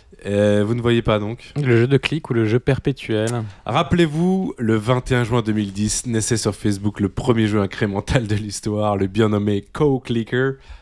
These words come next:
Speaker 1: parti d'une blague d'un certain Yann Bogost, qui essayait de montrer à l'époque la vacuité de certains jeux vidéo sur le réseau social numéro un de l'époque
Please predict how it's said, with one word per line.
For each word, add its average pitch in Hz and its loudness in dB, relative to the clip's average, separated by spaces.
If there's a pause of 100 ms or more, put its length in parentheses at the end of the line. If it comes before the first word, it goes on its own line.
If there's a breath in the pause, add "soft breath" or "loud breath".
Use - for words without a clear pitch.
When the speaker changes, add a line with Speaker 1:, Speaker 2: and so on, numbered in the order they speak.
(120)
Speaker 1:
parti 123 0
d'une 143 -2
blague 143 0
d'un 120 2
certain 117 0 (360)
Yann 127 0
Bogost, 135 0 (140)
qui 165 4
essayait 175 4
de 143 4
montrer 135 2
à 135 4
l'époque 123 2
la 110 2
vacuité 110 0
de 117 -4
certains 110 -2
jeux 107 0
vidéo 113 4
sur 98 0
le 98 4
réseau 107 2
social 104 -4
numéro 98 2
un 104 0
de 98 -6
l'époque 101 -2